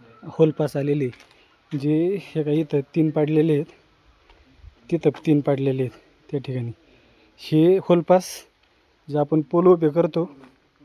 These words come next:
त्या पोलला जे होल दिलेले आहेत ना, त्या तीन बोळांमध्ये घालण्यासाठी तीन, तीन आलेले आहेत. <clears throat> आता हे शक्ती कंपनीचं फिटिंग चालू आहे, तर त्याच्यामध्ये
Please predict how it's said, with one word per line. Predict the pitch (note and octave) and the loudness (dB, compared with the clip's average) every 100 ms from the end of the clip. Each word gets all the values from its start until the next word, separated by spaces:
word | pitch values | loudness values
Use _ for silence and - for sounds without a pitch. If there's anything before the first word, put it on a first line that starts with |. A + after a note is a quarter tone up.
| C#3 _ _ _ _ - | _ _ _ _ _ -10
त्या | C#3 | -4
पोलला | D#3+ D#3+ D#3+ | 0 2 2
जे | D#3+ | 0
होल | D3 E3 | 0 0
दिलेले | E3+ F3 D#3+ | 0 0 0
आहेत | D3 | 0
ना, | C#3 E3+ _ _ _ _ _ _ _ _ | -2 -6 _ _ _ _ _ _ _ _
त्या | - C#3 | -8 -8
तीन | - E3+ E3 | -2 0 4
बोळांमध्ये | D#3+ D#3+ D#3+ D#3+ D#3+ | 4 4 2 0 0
घालण्यासाठी | E3 D#3+ C#3+ C#3 D3+ | 0 0 -2 -6 -6
तीन, | C#3+ D#3+ | -4 -4
तीन | D3 D3 | -2 -4
आलेले | C#3 C3+ C3+ | -4 -6 -8
आहेत. | B2+ _ _ _ _ _ _ _ _ _ _ _ _ _ _ - | -10 _ _ _ _ _ _ _ _ _ _ _ _ _ _ -12
<clears throat> | - D#3 - | -8 -8 -8
आता | C#3 | -8
हे | C3+ | -6
शक्ती | - D#3 - F3 | -6 -10 -4 -2
कंपनीचं | E3 E3+ D#3 E3+ D#3+ E3+ F#3+ - _ _ _ _ _ _ _ _ _ _ _ _ | 0 0 0 0 0 -2 -4 -10 _ _ _ _ _ _ _ _ _ _ _ _
फिटिंग | - D3 D#3+ | -8 -2 0
चालू | D#3 E3 F3+ | 0 -2 -2
आहे, | D3+ D3 | -2 -4
तर | D#3+ | -8
त्याच्यामध्ये | D3+ D#3 D#3 D#3+ D#3 | -8 -6 -2 -2 -2